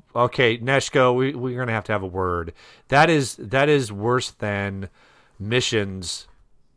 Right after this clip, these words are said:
acronym. So that's the Minnesota <laughs> State Association,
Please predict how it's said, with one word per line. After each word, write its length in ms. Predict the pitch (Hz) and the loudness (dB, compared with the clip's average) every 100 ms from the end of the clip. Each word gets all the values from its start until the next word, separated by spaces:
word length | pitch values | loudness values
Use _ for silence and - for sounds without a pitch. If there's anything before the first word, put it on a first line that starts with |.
| _ - | _ 0
acronym. 560 | 135 104 139 101 175 | 2 4 2 0 -2
So 200 | - 120 | 2 2
that's 240 | 127 147 - | 4 2 2
the 100 | 131 | -4
Minnesota 760 | 110 113 110 - 101 107 135 135 - | -2 -2 -2 0 0 2 0 -2 -12
<laughs> 160 | - - | -20 -16
State 400 | - 135 135 135 | -6 0 0 -2
Association, 800 | - 135 123 135 127 143 139 | -4 -4 -2 -4 -6 -8 -10